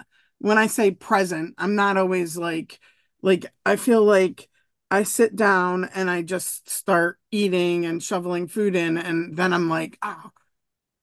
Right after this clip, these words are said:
this was a perfect <laughs> opportunity to, like, slow down, put your fork down," and I missed it because I literally, like,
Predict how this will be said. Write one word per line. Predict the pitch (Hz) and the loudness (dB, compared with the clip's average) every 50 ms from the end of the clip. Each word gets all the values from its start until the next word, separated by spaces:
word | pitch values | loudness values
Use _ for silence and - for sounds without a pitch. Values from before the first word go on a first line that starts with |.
| _ _ - | _ _ -8
this | 208 190 - - | -8 -6 -4 -4
was | 220 202 | -4 -4
a | 202 190 | -6 -6
perfect | - - 220 185 - 202 180 - | -2 -2 -2 0 -2 -4 -4 0
<laughs> | 190 | 0
opportunity | 233 226 160 - - - - 233 214 196 185 180 175 175 160 | 0 0 -2 -4 -6 0 2 2 2 2 0 0 -2 -4 -4
to, | - - | -6 -6
like, | 180 180 170 - - | -4 -4 -6 -6 -8
slow | - - 180 165 165 | -6 -4 -2 -2 0
down, | 180 220 269 302 294 285 277 277 269 - - - - _ _ | 2 2 2 4 4 2 2 2 0 -2 -6 -20 -20 _ _
put | - 208 190 | -2 -2 0
your | 185 185 | 0 -2
fork | - - 269 247 254 247 | -2 2 2 2 2 2
down," | - 254 240 233 226 220 - | 0 2 2 2 2 0 -4
and | - 180 185 | -4 -4 -4
I | 180 180 180 - - | -2 -4 -6 -8 -6
missed | 180 185 208 196 - - - | -2 -2 -2 -2 -2 -6 -8
it | 156 - - - _ _ _ - | -10 -10 -10 -20 _ _ _ -6
because | 170 147 - 190 165 156 156 170 - - | -6 -4 -2 -2 -2 -2 -4 -8 -12 -8
I | - 165 165 165 | -6 -4 -4 -4
literally, | 175 175 180 180 190 214 226 214 214 185 175 175 165 170 170 | -4 -2 0 0 2 2 4 4 2 2 2 0 -2 -4 -4
like, | 170 165 165 165 156 - _ | -4 -4 -4 -4 -6 -10 _